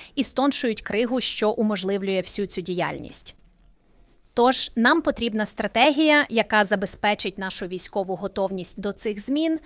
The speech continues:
гарантуючи здатність швидко реагувати на загрози в регіоні та на загальні вимоги, які вони ставлять перед нашими силами.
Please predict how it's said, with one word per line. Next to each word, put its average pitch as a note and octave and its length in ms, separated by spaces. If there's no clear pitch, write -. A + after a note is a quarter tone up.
гарантуючи A#3+ 760
здатність G3+ 680
швидко A3+ 440
реагувати G3 600
на F#3 140
загрози G3 500
в F3 60
регіоні B3 640
та C#4 140
на C#4 120
загальні G#3 520
вимоги, G#3+ 600
які A3 280
вони F#3+ 220
ставлять G#3 480
перед F#3 240
нашими F3+ 380
силами. E3 500